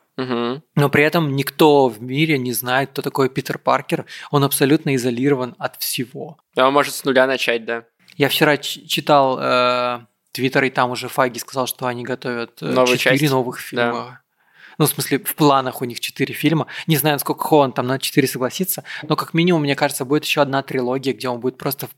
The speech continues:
Speaker 2: в, э, там,
Speaker 1: Взрослеть
Speaker 2: не знаю,
Speaker 1: ещё дальше, да.
Speaker 2: взрослеть, да. То есть это уже будет, знаешь, больше напоминать фильмы Магуайра.
Speaker 1: Мгм. Я, знаешь, чё бы я подумал? Что было бы сейчас классно снять, э, третий фильм про Эндрю Гарфилда.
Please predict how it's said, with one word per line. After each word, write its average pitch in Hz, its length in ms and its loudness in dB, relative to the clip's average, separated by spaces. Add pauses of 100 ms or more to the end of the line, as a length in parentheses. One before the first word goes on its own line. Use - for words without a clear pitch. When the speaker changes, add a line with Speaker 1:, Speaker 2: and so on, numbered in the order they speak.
Speaker 2:
в, - 60 -2
э, 120 300 2
там, - 80 -8
Speaker 1:
Взрослеть 123 380 -2
Speaker 2:
не 123 100 0
знаю, 123 200 -4
Speaker 1:
ещё 117 100 0
дальше, 117 320 -2
да. 120 180 -8
Speaker 2:
взрослеть, 139 600 2
да. 120 300 0
То 175 80 4
есть 165 120 2
это 160 120 4
уже 147 200 4
будет, 139 220 2
знаешь, 143 280 -2
больше 139 300 -4
напоминать 127 460 -4
фильмы 123 320 -6
Магуайра. 131 600 0
Speaker 1:
Мгм. 131 400 -4 (220)
Я, 139 180 6
знаешь, 151 280 4
чё 196 180 2
бы 139 140 -2
я 123 140 4
подумал? 120 380 -2
Что - 200 0
было 143 240 2
бы 127 120 -4
сейчас - 640 -4 (760)
классно 131 460 2
снять, 135 520 -2
э, 120 140 -2
третий 135 340 -2
фильм 135 240 -6
про 120 260 2
Эндрю 120 200 -4
Гарфилда. 123 520 -2